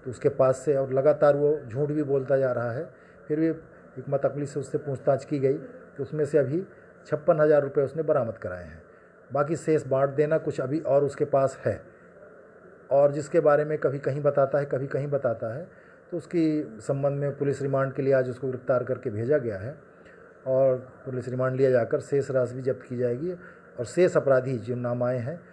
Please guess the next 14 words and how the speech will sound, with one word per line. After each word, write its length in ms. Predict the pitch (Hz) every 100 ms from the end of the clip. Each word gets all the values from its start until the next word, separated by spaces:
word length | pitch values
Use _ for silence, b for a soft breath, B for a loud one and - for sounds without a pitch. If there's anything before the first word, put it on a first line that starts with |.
| B - 160
उनके 240 | 147 170
भी 80 | 151 - - - - - -
पकड़ 220 | 143 135
धकड़ 260 | 127 135
के 140 | 131 143
लिए 120 | 151
पूरे 200 | 143 135
प्रयास, 440 | 131 127 143 147 -
टीमें 240 | 123 127
बना 200 | 117 120
दी 140 | 123 123
गई 120 | 127
हैं, 80 | 143
लगातार 380 | 120 120 123